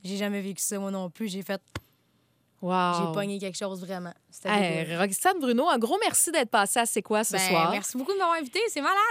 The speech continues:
Speaker 2: J'invite les gens, s'il y en a encore qui sont pas abonnés à ta page Facebook,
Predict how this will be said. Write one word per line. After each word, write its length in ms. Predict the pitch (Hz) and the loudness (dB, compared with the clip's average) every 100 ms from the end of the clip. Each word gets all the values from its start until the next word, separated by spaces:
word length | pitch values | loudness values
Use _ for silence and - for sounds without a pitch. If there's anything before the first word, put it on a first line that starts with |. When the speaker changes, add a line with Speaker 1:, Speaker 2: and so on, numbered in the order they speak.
| 285 | 0
Speaker 2:
J'invite 500 | 175 208 220 247 349 | 2 4 4 4 2
les 180 | 285 226 | 2 4
gens, 200 | 247 294 | 6 6
s'il 200 | - 247 | 4 6
y 40 | |
en 140 | 220 233 | 6 8
a 60 | 240 | 6
encore 360 | 220 254 269 | 8 8 6
qui 120 | - | 4
sont 160 | - 202 | 2 4
pas 160 | 247 226 | 6 6
abonnés 340 | 214 214 240 | 6 6 6
à 80 | 214 | 6
ta 140 | 196 | 4
page 240 | 190 196 - | 4 2 4
Facebook, 420 | 208 196 196 240 | 2 2 4 2